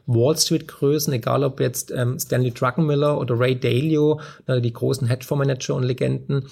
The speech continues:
auf einmal sagen, ja, es ist, ähm, Qualität und es ist besseres Geld, ein tolles Investment und so weiter.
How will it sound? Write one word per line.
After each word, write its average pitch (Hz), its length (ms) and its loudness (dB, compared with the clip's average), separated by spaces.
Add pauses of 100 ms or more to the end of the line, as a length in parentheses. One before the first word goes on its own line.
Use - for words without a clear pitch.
(180)
auf - 180 -6
einmal 127 240 2
sagen, 123 260 0
ja, 123 240 2
es 123 140 -4
ist, 123 240 -4
ähm, 120 220 -6
Qualität 127 680 0
und 135 100 -4
es 117 80 -2
ist 117 120 -4
besseres 127 480 -4
Geld, 127 280 2
ein 120 80 0
tolles 127 240 0
Investment 131 480 0
und 135 160 -2
so 117 140 0
weiter. 123 340 4